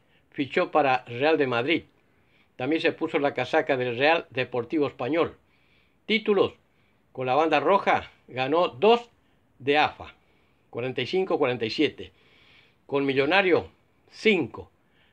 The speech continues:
del cuarenta y nueve al cincuenta y tres. Con Real de Madrid, un total de dieciocho. Entre ellas, Primera División, Copa Latina,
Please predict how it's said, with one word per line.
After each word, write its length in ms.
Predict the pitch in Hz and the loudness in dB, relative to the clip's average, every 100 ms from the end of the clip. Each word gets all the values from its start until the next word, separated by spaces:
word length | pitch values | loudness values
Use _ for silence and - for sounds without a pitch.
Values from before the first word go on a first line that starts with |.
| - | -14
del 140 | 127 | -8
cuarenta 320 | 131 131 123 | -4 -2 -2
y 20 | 135 | -2
nueve 160 | 170 | 0
al 80 | 160 | 0
cincuenta 320 | 147 123 120 | 0 -2 -2
y 60 | 113 | 0
tres. 300 | 143 123 - _ _ _ _ _ | 0 -2 -4 _ _ _ _ _
Con 240 | - 139 | -4 -2
Real 200 | 127 165 | 2 2
de 100 | 160 | 4
Madrid, 380 | 143 135 151 196 - _ _ | 4 2 2 -2 -4 _ _
un 220 | 180 190 | -4 -2
total 500 | 170 147 - 175 147 | -2 -2 0 0 0
de 260 | 151 196 - _ - | -2 -2 -4 _ -20
dieciocho. 920 | 131 180 175 - 208 208 - 104 92 _ _ _ _ _ - | -6 -2 -2 0 4 4 2 -14 -16 _ _ _ _ _ -12
Entre 380 | 127 117 139 185 | -8 -2 2 2
ellas, 320 | 185 107 - _ _ _ _ _ - | 2 0 -4 _ _ _ _ _ -8
Primera 340 | 131 131 143 | -4 0 2
División, 540 | 135 131 127 190 202 196 _ _ _ _ | 2 0 2 2 2 -2 _ _ _ _
Copa 260 | 160 156 | 2 4
Latina, 560 | 143 123 202 185 139 135 | 2 2 2 2 0 -4